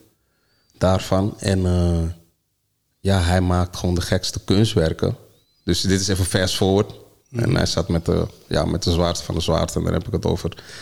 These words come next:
Speaker 1: de namen die je altijd in de kranten leest. Daar werkte hij mee samen.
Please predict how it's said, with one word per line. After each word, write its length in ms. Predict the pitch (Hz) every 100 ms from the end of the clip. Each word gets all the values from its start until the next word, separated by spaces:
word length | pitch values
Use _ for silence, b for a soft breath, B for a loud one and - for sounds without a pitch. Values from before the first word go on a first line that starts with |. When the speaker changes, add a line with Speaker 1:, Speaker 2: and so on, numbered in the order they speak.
| B B
Speaker 1:
de 100 | 90
namen 320 | 90 98 104
die 100 | 98
je 60 | 98
altijd 240 | 95 92
in 80 | 98
de 100 | 95
kranten 360 | - 92 95 92
leest. 340 | 95 101 - - - -
Daar 320 | - 85 90
werkte 320 | 87 90 95 90
hij 200 | 90 87
mee 160 | 87
samen. 480 | 87 87 90 87 104